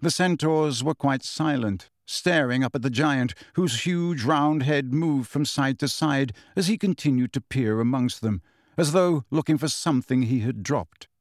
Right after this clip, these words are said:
Hagur!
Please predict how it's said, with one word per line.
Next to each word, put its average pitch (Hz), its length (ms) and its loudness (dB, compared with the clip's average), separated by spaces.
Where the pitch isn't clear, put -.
Hagur! 180 1600 8